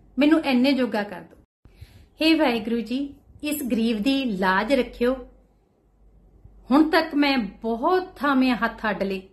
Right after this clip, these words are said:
ਹੁਣ ਤੇਰੇ ਦਰ ਤੇ ਹੱਥ ਅੱਡਣ ਲੱਗਿਆ, ਇਹ ਹੱਥਾਂ ਨੂੰ ਖਾਲੀ ਨਾ ਮੋੜੀ ਪਿਤਾ ਜੀ।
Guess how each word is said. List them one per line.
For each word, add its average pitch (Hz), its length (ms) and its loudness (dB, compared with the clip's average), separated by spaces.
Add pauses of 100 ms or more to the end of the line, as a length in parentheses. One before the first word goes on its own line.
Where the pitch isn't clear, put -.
(720)
ਹੁਣ 302 120 6
ਤੇਰੇ 294 360 2
ਦਰ 262 240 2
ਤੇ 254 180 -2
ਹੱਥ 214 260 -4
ਅੱਡਣ 208 320 -4
ਲੱਗਿਆ, 190 380 -12 (520)
ਇਹ 302 220 4
ਹੱਥਾਂ 233 300 -4
ਨੂੰ 240 160 -4
ਖਾਲੀ 233 400 0
ਨਾ 285 140 2
ਮੋੜੀ 196 300 -4
ਪਿਤਾ 196 300 -8
ਜੀ। 254 240 -10